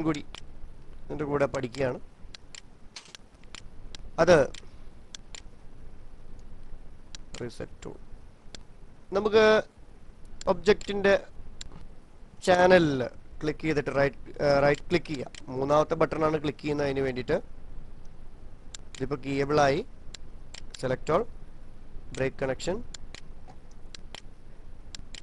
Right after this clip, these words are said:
uh, changing the name as box, that is adding new attribute. So add attribute നമ്മൾ കൊടുക്കുകയാണെങ്കിൽ ഒരു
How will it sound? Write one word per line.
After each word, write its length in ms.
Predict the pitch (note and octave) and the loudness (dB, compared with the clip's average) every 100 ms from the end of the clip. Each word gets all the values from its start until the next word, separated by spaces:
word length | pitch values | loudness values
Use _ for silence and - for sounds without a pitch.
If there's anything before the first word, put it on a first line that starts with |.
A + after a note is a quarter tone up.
| C3 | -2
uh, 380 | B2+ B2 B2 B2 A#2 - - - - C3+ - | 2 2 2 0 -2 -8 -10 -10 -10 -10 -2
changing 300 | C#3 C3 C3+ C3 | 0 0 -2 0
the 60 | C3 | 0
name 180 | C#3 C#3 C3+ | 2 2 2
as 140 | C3+ - - - - - - - - - B2+ | 2 -2 -10 -10 -10 -10 -10 -10 -10 -6 2
box, 200 | C3+ F3 - - - - - - - - | 2 2 -4 -10 -12 -12 -12 -12 -12 -6
that 120 | D3+ D#3+ | 0 2
is 80 | D#3+ - - D#3 | 0 0 4 6
adding 260 | D#3 D3+ D3+ - - - - - - - D3+ | 6 4 0 -6 -12 -12 -14 -12 -12 -8 4
new 140 | E3+ G3+ - E3+ | 8 8 10 10
attribute. 500 | E3 C#3+ C3+ C3 A2+ - - - - - - - - | 10 8 0 -2 -4 -8 -10 -8 -8 -8 -8 -8 2
So 80 | E3 - - E3 | 2 4 4 6
add 140 | F#3 G3 | 8 10
attribute 440 | F#3 - E3+ F3 F#3 F3+ | 8 6 4 4 6 4
നമ്മൾ 140 | E3+ D#3+ | 4 4
കൊടുക്കുകയാണെങ്കിൽ 520 | D3 D#3+ D3 A#2+ A2 G#2 - - - - - - - - - - - - - - - - - - - - - - - - - - - - - - - - - - - - - - - - | 4 4 4 2 -4 -8 -8 -10 -6 -6 -6 -8 -8 -10 -8 -8 -8 -8 -8 -10 -10 -12 -12 -12 -12 -12 -12 -12 -12 -12 -12 -12 -12 -12 -12 -14 -16 -16 -16 -16 -14 -14 -14 -10 -6 2
ഒരു 120 | D#3+ | 6